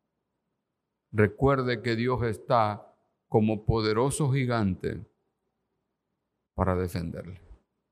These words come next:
Dios les bendiga, hermanos. Y mi oración es, vamos adelante, no desmayemos, no nos cansemos.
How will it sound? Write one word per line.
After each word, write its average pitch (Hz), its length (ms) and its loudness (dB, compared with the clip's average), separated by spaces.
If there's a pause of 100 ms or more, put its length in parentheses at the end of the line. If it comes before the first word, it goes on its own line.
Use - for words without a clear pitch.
(1120)
Dios 135 320 6
les 135 160 4
bendiga, 135 400 0
hermanos. 139 720 -6 (2250)
Y 113 120 2
mi 120 100 6
oración 143 600 2
es, 143 560 -6 (1400)
vamos 143 360 6
adelante, 147 720 -2 (960)
no 127 300 6
desmayemos, 139 1000 0 (800)
no 117 240 4
nos 127 160 2
cansemos. 92 840 -6